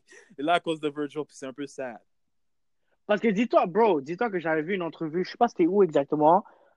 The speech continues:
Speaker 2: mais juste le fait que, comme, l'usine que Virgil utilise à Milan ou je sais pas où, là, genre en France, là,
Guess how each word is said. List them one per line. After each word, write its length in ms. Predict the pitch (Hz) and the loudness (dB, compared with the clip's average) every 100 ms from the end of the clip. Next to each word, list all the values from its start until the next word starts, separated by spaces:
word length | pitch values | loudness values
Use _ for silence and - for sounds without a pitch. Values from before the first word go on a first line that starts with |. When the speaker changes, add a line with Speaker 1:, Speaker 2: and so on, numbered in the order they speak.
| _ _ _ _ - | _ _ _ _ -8
Speaker 2:
mais 500 | 156 170 180 196 190 - 165 147 - - | -2 6 8 8 6 2 -8 -8 -8 -6
juste 160 | 202 | -2
le 100 | 208 | -2
fait 160 | - 175 | 2 2
que, 140 | 170 | 0
comme, 300 | 151 139 131 _ _ _ _ _ _ _ 151 | 0 0 -2 _ _ _ _ _ _ _ -6
l'usine 560 | 165 202 156 214 240 | 0 0 2 0 2
que 100 | 202 | 2
Virgil 440 | 151 147 160 180 156 | 2 2 2 2 0
utilise 360 | 151 151 156 | -2 -2 0
à 160 | 139 135 | -2 -2
Milan 480 | 139 131 139 143 135 | -4 -4 -4 -4 -4
ou 60 | |
je 60 | 127 | -6
sais 60 | |
pas 140 | 127 127 | -2 2
où, 180 | 139 165 | 4 4
là, 220 | 170 139 | 4 2
genre 560 | 127 117 117 113 113 | -2 -4 -4 -4 -4
en 60 | 120 | -8
France, 320 | - 156 185 | -4 -4 0
là, 180 | 214 214 | 2 2